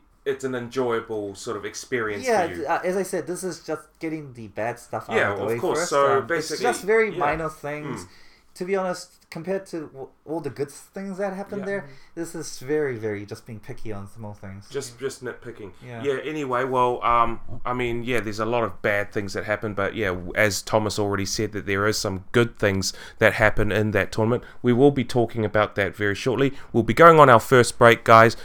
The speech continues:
Speaker 1: so don't go away. Uh, there's a few notifications that I wanted to, like, give out to, uh, that I want to say.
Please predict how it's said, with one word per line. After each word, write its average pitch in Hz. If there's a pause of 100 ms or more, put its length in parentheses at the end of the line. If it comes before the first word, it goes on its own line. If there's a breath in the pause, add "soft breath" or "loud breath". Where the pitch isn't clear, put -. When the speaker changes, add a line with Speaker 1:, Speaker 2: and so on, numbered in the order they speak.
Speaker 1:
so -
don't 135
go 117
away. 107 (220 loud breath)
Uh, 95
there's 95
a 95
few 123
notifications 110
that 101
I -
wanted 104
to, -
like, 98
give 104
out 107
to, 113
uh, 113
that 110
I 110
want 110
to 104
say. 151